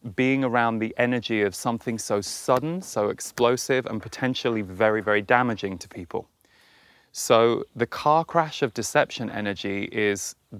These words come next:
the slow and steady ripple wave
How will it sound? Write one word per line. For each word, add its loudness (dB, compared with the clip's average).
the 2
slow 4
and -4
steady 2
ripple 0
wave -2